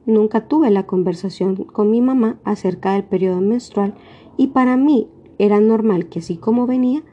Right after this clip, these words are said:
se iba sin dolor alguno. Entonces, el dolor me resultó extremadamente extraño. Después de contarles, me ultrajaron, me tra-, me trataron de barata, de sinvergüenza,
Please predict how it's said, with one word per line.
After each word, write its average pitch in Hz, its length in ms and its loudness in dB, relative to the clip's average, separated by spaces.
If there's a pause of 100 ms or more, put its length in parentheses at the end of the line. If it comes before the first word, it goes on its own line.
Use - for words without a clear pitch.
(240)
se - 260 -2
iba 233 360 0
sin 180 240 0
dolor 160 280 0
alguno. 175 480 -2 (460)
Entonces, 185 640 0 (240)
el 165 180 2
dolor 175 460 0
me 208 180 2
resultó 175 800 -4
extremadamente 175 960 -4
extraño. - 380 -16 (1200)
Después 359 480 0
de 403 100 0
contarles, 202 840 0
me 196 160 4
ultrajaron, 180 680 -4 (440)
me 208 320 2
tra-, 285 400 -6
me 214 140 2
trataron 214 500 0
de 285 80 0
barata, 190 560 -4 (460)
de 196 80 0
sinvergüenza, 233 920 0